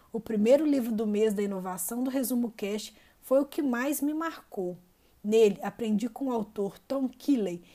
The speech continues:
que inovar não é um ato isolado de um gênio, mas sim um processo acessível a todos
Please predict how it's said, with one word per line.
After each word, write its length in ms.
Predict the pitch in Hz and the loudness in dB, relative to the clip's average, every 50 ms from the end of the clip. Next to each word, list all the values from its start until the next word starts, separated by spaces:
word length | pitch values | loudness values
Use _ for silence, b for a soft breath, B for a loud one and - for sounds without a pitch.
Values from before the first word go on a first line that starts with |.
| B B B _ | B B B _
que 140 | - - 262 | -6 -2 0
inovar 580 | 254 247 226 208 196 202 233 220 220 214 220 | 0 2 0 0 -2 0 -2 -2 -2 -4 -4
não 200 | 233 254 262 277 | -4 -4 -2 -2
é 100 | 302 311 | -2 -4
um 140 | 320 294 254 | -4 -2 -2
ato 260 | 247 269 285 - 294 | -2 -2 -4 -2 -2
isolado 560 | 269 233 247 240 220 220 208 208 214 196 208 | -2 0 0 0 0 0 0 0 0 0 -2
de 100 | 196 180 | -2 -2
um 160 | 214 214 208 202 | -2 -4 -4 -4
gênio, 460 | 170 165 196 185 175 170 170 165 b b b b b b b - | -4 -6 -10 -10 -10 -10 -10 -12 b b b b b b b -8
mas 260 | 202 185 180 180 175 | -6 -6 -6 -6 -4
sim 340 | - - - 247 233 208 196 - - | -4 -2 -2 -2 -2 -4 -4 -8 -10
um 60 | 226 | -10
processo 580 | 214 - 247 233 220 208 - - 220 214 - - - - | -8 -6 -6 -6 -4 -4 -4 -4 -4 -4 -4 -8 -10 -4
acessível 960 | 240 262 320 339 - - 320 294 - - - - 262 262 240 233 262 226 - - | -2 -2 -2 -2 -2 -4 -4 -6 -6 -6 -4 -2 0 0 0 0 -2 -4 -4 -4
a 140 | - 262 277 | -4 -4 -4
todos 560 | 277 - - 220 202 214 214 208 - - B | -4 -4 -4 -2 0 0 0 -2 -4 -10 B